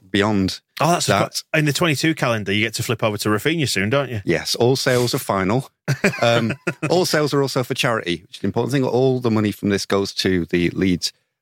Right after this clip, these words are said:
Speaker 1: Cancer Centre. But you also, uh, while they get the benefit of your charitable donations, you get the benefit of knowing what day it is. Not room to write what you're doing on those days. I know that was a request that,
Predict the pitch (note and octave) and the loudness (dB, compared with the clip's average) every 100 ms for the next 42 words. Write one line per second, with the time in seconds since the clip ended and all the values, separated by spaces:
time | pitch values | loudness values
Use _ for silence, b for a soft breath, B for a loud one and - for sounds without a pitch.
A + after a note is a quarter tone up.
0 | - A#2+ G2+ - F2+ E2+ - - G#2 F2+ | -4 0 0 2 0 0 -2 0 0 0
1 | D2+ C#2+ _ _ - B2 G#2+ B2+ C3+ A#2 | -2 -4 _ _ -4 0 2 2 2 0
2 | G#2+ G2+ G2 _ _ G2 F#2+ F#2 F#2 F#2+ | 2 0 -4 _ _ -2 0 0 0 0
3 | F2+ A2+ G#2+ G2+ F#2 G2+ F#2+ - - F#2 | 0 0 -2 -4 -4 -2 -2 -4 -6 -4
4 | - F2 F2 - F#2 F#2 F#2 F2 F2 F#2 | 0 0 0 -2 -2 -2 -2 -2 0 -2
5 | F#2+ - F#2 A2+ F#2+ - F2 - - G#2+ | -4 -4 -2 0 -2 -2 -4 -4 -2 0
6 | A#2 A#2+ B2+ - B2+ D3 - F2+ - - | 2 2 0 0 0 0 0 -2 -4 -8
7 | _ _ _ _ - E3 D3 D#3+ C#3+ C3 | _ _ _ _ 0 2 2 2 2 0
8 | C3 A2+ - - _ _ A#2 - A2+ D3 | 0 -2 -6 -12 _ _ -6 -2 0 2
9 | G2+ F2+ E2+ E2+ D#2+ F2+ G#2 F#2 F2+ E2 | 2 2 0 0 0 0 0 -2 -2 -2
10 | - - E2 E2 D#2+ D#2+ - E2+ | -6 -4 -4 -2 -2 -4 -4 -2